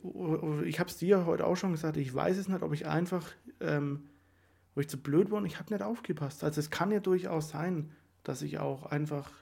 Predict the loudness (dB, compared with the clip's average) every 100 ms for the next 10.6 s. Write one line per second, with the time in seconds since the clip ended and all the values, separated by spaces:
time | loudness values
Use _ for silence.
0 | _ _ _ _ -6 0 0 2 0 2
1 | 2 4 4 4 2 0 -6 -6 0 0
2 | 0 -2 -4 -2 0 2 2 6 6 6
3 | 4 2 -2 -6 -20 -20 -20 -20 -20 -20
4 | -18 4 8 8 6 4 4 4 4 2
5 | 2 0 0 -2 -2 0 2 2 4 2
6 | 2 0 4 6 4 2 -4 -20 -20 -20
7 | -20 -20 -20 -20 -20 -20 _ -20 _ -2
8 | -2 2 4 4 6 4 4 4 2 6
9 | 4 6 4 4 2 0 -2 -4 -10 -20
10 | _ -2 0 2 0 -4